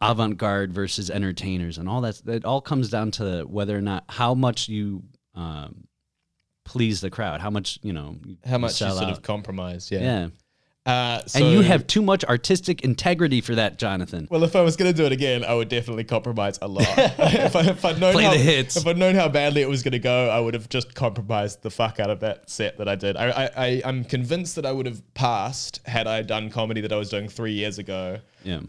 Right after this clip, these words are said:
Speaker 2: Um, but what I wanted to do was this whole bit I'm developing on being a demotivational speaker, and a lot of it's words that kind of fold in on themselves. It's quite conceptual, and people need to understand at every step.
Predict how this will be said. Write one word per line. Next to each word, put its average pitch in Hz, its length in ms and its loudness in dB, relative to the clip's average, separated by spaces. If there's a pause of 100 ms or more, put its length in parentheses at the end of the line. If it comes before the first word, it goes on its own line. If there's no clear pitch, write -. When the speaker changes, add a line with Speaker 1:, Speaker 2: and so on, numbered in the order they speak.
Speaker 2:
Um, 98 300 -10
but 98 240 -8
what 110 120 -2
I 104 60 -2
wanted 123 340 -2
to 123 60 -4
do 101 240 -4
was 98 160 -8
this 98 160 -8
whole 98 140 2
bit 95 240 -4
I'm 98 100 -8
developing 95 540 -4
on 92 320 0
being 98 200 4
a 92 60 2
demotivational 95 720 0
speaker, 170 460 -2
and 110 80 -2
a 104 60 -4
lot 110 140 0
of 104 80 0
it's - 180 -10
words 107 400 4
that - 200 0
kind 98 160 0
of 95 80 -4
fold 104 400 -2
in 120 200 -4
on 117 100 -2
themselves. 110 560 -2
It's - 80 -12
quite - 240 -6
conceptual, 113 880 -4 (320)
and 101 160 -4
people 107 240 0
need 104 280 -4
to - 120 -12
understand 95 840 -4 (520)
at 107 220 -2
every 104 240 -4
step. - 460 -6